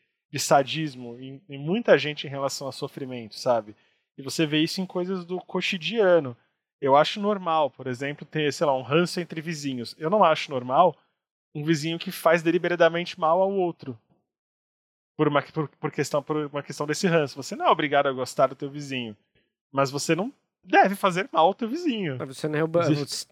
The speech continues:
Speaker 2: você não tem o direito de deixar a vida dele mais difícil só porque você não gosta dele.
Speaker 1: Exatamente. Nem de, assim, nem de fabricar situações de, de, de constrangimento ou dor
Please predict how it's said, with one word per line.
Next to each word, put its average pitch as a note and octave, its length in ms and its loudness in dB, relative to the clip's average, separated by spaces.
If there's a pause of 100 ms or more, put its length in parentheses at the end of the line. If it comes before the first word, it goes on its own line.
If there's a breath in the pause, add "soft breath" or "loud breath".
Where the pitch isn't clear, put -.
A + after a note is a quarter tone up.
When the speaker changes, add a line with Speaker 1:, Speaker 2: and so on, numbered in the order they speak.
(120)
Speaker 2:
você D3 180 -2
não F3+ 80 -2
tem F3+ 160 2
o - 20 2
direito E3 360 2
de D#3 100 -10
deixar D#3 340 0
a D#3 60 2
vida D3 260 0
dele D3 220 0
mais C#3+ 240 0
difícil C#3+ 380 -6
só E3+ 120 0
porque - 180 -6
você D3+ 200 0
não D3 100 -2
gosta C#3 300 0
dele. B2+ 320 -4 (460)
Speaker 1:
Exatamente. E3+ 1000 2
Nem C3 280 -4
de, F3 180 0
assim, D#3 600 -2
nem C3+ 220 -6
de E3 500 0
fabricar E3 840 2 (520)
situações D#3 680 0
de, D3+ 320 -2
de, C#3 540 -4 (220)
de - 100 -8
constrangimento D3+ 1040 -2
ou C#3 500 -6
dor C#3 440 2